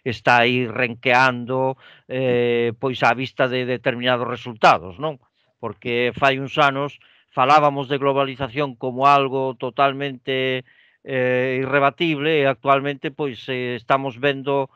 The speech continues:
en que medida a globalización, que por outro lado é bastante clara, dado que está mediada pola tecnoloxía, tamén, eh, teremos que, eh, repensar determinados aspectos porque os temas da liberdade, da equidade,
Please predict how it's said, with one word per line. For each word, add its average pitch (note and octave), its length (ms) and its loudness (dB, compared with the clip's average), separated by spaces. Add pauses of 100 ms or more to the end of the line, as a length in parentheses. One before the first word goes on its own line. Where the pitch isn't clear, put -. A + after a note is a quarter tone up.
(260)
en B2+ 160 -10
que D#3 160 0
medida C3+ 400 2
a B2 80 2
globalización, B2 960 -6
que D#3+ 80 0
por D#3 240 0
outro G3+ 240 2
lado E3 400 4 (480)
é D3+ 160 -4
bastante D#3 560 0
clara, D3 560 4 (240)
dado D3+ 480 0
que C#3 80 -10
está C#3+ 400 2 (240)
mediada C3+ 400 -2
pola B2+ 240 -4
tecnoloxía, D#3 720 -4 (240)
tamén, C#3 480 0 (320)
eh, C#3 160 -8
teremos D3 480 -4
que, D3 400 -4 (240)
eh, C#3 160 -6
repensar C3+ 640 0
determinados A#2+ 720 -8
aspectos B2 560 -8
porque A#2+ 880 -8
os A#2+ 240 -10
temas B2 320 0
da A#2+ 160 -2
liberdade, B2 640 0
da A#2 160 -6
equidade, A#2+ 800 -2